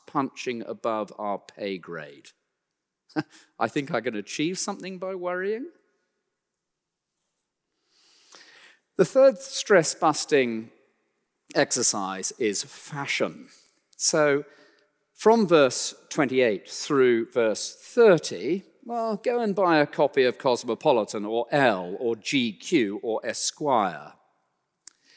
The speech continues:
And making sense of twenty-eight through thirty needs some understanding of kind of desert ecology and of Solomon. Not a lot,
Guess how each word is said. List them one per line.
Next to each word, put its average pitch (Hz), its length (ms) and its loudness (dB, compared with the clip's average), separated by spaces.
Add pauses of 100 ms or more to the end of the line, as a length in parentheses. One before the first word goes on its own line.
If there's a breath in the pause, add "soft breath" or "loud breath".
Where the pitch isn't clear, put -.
(300 soft breath)
And 175 140 2
making 262 280 2
sense 202 340 2
of 160 100 -6
twenty-eight 147 480 0
through 139 200 -4
thirty 127 460 -2
needs 139 320 0
some 214 240 2
understanding 113 760 -2
of 104 180 -10
kind 113 160 -8
of 98 140 -8
desert 120 420 0
ecology 131 760 -2
and 113 340 -4
of 101 220 -10
Solomon. 104 720 -2
Not 190 200 -2
a 135 80 2
lot, 92 420 -4